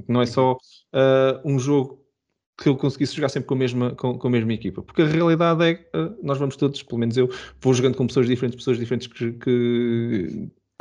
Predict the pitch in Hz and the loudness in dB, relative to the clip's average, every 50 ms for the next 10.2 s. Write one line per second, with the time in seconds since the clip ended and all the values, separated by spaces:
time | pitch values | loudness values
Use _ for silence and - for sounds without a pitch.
0 | - - - 127 123 127 131 127 131 - 131 127 - - 127 123 123 127 - - | -20 0 4 4 6 8 6 4 4 0 0 0 2 4 2 2 2 -2 -8 -16
1 | - - 135 123 - 127 113 - 120 120 117 117 - 123 117 113 - 117 117 117 | -10 -6 -6 -4 -4 -4 -4 0 0 0 0 0 -2 -2 -2 0 2 2 2 2
2 | 113 - 113 107 - 117 110 - - - - - - 175 170 - - 160 147 135 | 0 -2 -4 0 2 2 0 0 -2 -12 -20 -2 0 0 0 2 2 4 4 4
3 | - - - 123 120 117 - 117 - - - - - 120 - - - 117 - - | 2 2 0 0 0 0 -4 -10 -12 -12 -18 -16 -12 -10 -10 -6 -6 -6 -6 -4
4 | - 113 104 107 - - 107 98 98 - - - - - - - - - - _ | -4 -2 -2 -2 -2 -2 -4 -4 -4 -8 -12 -12 -14 -18 -20 -20 -20 -20 -20 _
5 | - - 107 104 - - 113 107 107 104 92 98 98 92 - - 87 - - - | -4 -4 -2 -2 -2 -2 0 0 2 0 0 0 -2 -4 -6 -10 -12 -12 -12 -14
6 | - - _ - - _ - - - - _ _ _ - 143 151 151 147 147 151 | -20 -20 _ -20 -20 _ -20 -20 -20 -20 _ _ _ 2 4 4 4 4 2 0
7 | 151 151 160 160 - - - 120 104 - - - 208 214 214 214 214 185 190 208 | -2 -2 -4 -6 -8 -4 -2 -2 -2 -2 -2 2 4 4 4 4 2 0 -2 -2
8 | 190 - 196 185 117 - 101 98 101 104 110 117 120 131 127 123 123 - 113 - | 0 0 0 -2 0 -2 -2 -2 0 0 0 0 -2 0 0 2 0 0 -2 -6
9 | - - - - _ _ _ - 208 226 208 185 151 127 123 123 127 127 127 131 | -14 -20 -20 -20 _ _ _ -2 2 4 4 4 2 2 0 0 0 0 0 -2
10 | 135 - - | -4 -6 -12